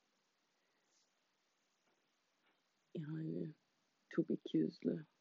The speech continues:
Doğamız galiba böyle birazcık.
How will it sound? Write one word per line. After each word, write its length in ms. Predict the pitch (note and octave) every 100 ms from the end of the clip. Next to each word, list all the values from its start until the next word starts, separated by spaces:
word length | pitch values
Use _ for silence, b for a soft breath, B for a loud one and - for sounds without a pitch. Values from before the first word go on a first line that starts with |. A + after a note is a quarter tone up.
| _ _ _ _ - _ _ _ _ - _ - _ _ - F3+
Doğamız 680 | E3+ E3+ E3 E3+ D#3 D#3 D#3+
galiba 560 | D#3 C#3+ C3+ C3+ C#3
böyle 380 | C#3 C3 B2 G#2
birazcık. 460 | A#2 D#2 D2+ -